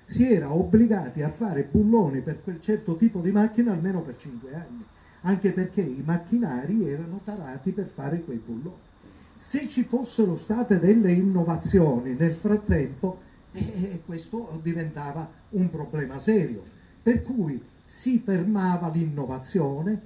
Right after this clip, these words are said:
e si continuava ancora con la vecchia impostazione produttiva. Ma non solo, c'era,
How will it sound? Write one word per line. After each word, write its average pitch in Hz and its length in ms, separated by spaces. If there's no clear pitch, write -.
e 240 140
si 254 260
continuava 208 680
ancora 160 600
con 165 420
la 175 120
vecchia 139 340
impostazione 139 960
produttiva. 160 680
Ma 160 100
non 127 220
solo, 156 480
c'era, 196 380